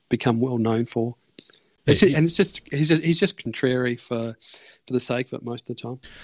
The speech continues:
Speaker 2: Look, you're right. I, I think it's just another signpost in the gradual decline, or the rapid decline of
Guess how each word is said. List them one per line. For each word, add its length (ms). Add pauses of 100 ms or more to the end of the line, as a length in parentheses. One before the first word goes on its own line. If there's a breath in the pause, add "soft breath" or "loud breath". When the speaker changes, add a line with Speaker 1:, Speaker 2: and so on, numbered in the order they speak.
(220 loud breath)
Speaker 2:
Look, 160
you're 140
right. 400 (100)
I, 280
I 20
think 240
it's 160
just 260
another 320
signpost 880
in 300
the 240
gradual 420
decline, 460
or 120
the 220 (120)
rapid 320
decline 500
of 240